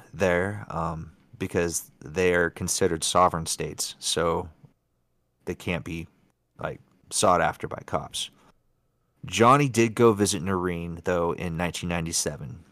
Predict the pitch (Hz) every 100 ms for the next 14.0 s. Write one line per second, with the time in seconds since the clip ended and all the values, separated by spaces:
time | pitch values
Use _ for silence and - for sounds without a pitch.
0 | - - - 95 98 95 95 90 80 98
1 | 95 95 92 - 92 87 90 92 - 82
2 | 117 139 123 - 123 120 123 - - -
3 | _ - 90 90 85 80 101 95 - 101
4 | 101 92 92 90 87 90 - 80 - 92
5 | 90 - 85 85 - - 92 87 87 95
6 | 80 82 87 - _ _ _ - 85 71
7 | - - 85 85 82 85 - - _ _
8 | _ _ _ _ - - 92 107 87 -
9 | 92 113 120 127 127 - - - _ _
10 | - 82 80 80 90 92 - 95 90 95
11 | 104 90 107 110 104 95 90 98 104 104
12 | - 92 90 85 85 - - - 78 92
13 | 87 - - 101 90 95 113 113 -